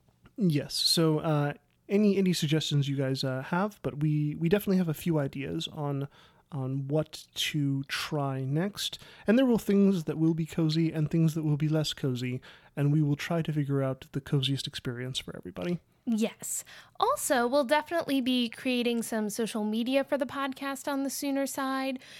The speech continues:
Speaker 2: It's something we've been wanting to get to, but we've been really focused on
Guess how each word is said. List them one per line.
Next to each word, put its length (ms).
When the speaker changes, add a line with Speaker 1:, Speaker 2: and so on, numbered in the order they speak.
Speaker 2:
It's 100
something 320
we've 120
been 280
wanting 320
to 100
get 240
to, 200
but 160
we've 120
been 200
really 240
focused 460
on 300